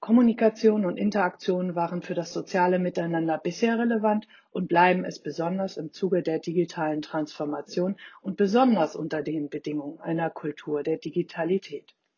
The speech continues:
Erst offene partizipationsfördernde Dialoge und die Beziehungen zwischen den AkteurInnen sind der Kitt,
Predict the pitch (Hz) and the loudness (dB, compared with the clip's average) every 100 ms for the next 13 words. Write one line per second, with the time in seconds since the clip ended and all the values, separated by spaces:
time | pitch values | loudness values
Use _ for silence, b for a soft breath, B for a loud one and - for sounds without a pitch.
0 | _ b b b _ 185 202 - 220 262 | _ b b b _ 0 0 4 4 6
1 | 262 254 220 214 208 - - 165 196 190 | 4 4 4 4 2 0 -6 -6 -6 -8
2 | - - 196 190 185 185 175 165 156 175 | -4 0 4 4 2 0 2 2 4 4
3 | 196 214 208 B B - 226 208 185 - | 4 0 -4 B B 0 4 6 4 4
4 | 262 285 226 170 160 175 180 165 160 156 | 6 6 6 2 0 -2 -2 0 0 -2
5 | - - 175 185 180 185 160 147 147 - | -4 0 0 2 0 0 -2 -4 -6 -4
6 | - 233 - | 0 0 -2